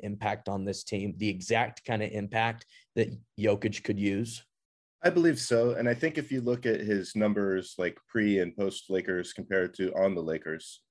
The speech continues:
Speaker 2: I think there's something to the notion that he plays better when he cares. And defense is a lot about caring.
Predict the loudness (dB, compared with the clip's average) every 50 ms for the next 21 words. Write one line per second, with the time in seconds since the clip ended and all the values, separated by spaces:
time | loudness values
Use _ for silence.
0 | _ _ _ _ _ -2 -2 -2 -2 -2 0 2 2 2 0 -4 -2 0 0 0
1 | -2 -2 0 0 2 2 2 0 0 0 -2 -4 -2 0 2 4 4 4 2 2
2 | 4 2 2 2 0 -2 -2 -2 0 0 0 0 0 -2 _ _ _ _ _ _
3 | _ _ _ _ _ _ _ -4 -2 0 0 0 2 4 4 6 4 4 4 4
4 | 4 4 4 0 -2 -2 -4 -4 -6 -4 0 2 4 4 2 0 -4 -8 -16 -18
5 | _ _ _ _ _ _ _ _ _ _ _ _ _ _ _ _ 4 6 6 6
6 | 6 6 4 0 -2 0 0 2 4 4 2 2 2 -2 -6 -8 -6 -6 -2 2
7 | 4 6 6 6 4 4 2 2 2 0 -2 -2 -2 -2 -4